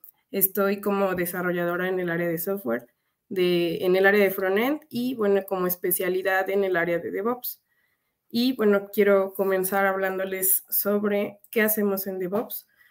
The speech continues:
Nosotros en Polyworks México somos, eh, un grupo basado en una cultura con filosofía ágil.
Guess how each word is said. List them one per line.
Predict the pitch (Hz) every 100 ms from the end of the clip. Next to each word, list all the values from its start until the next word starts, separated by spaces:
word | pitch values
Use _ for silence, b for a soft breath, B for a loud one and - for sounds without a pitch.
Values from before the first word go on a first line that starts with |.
| b _
Nosotros | 226 220 247 247 277 269
en | 247 208
Polyworks | 214 220 214 196 226
México | 202 202 226 - 285
somos, | 285 226 220 220 220 - - _ -
eh, | 185 190
un | 220 220
grupo | 233 226 220
basado | 196 196 202
en | 196
una | 196 202
cultura | 202 185 196 190 190
con | 180 170
filosofía | 180 180 175 175 185 180
ágil. | 180 240 302 -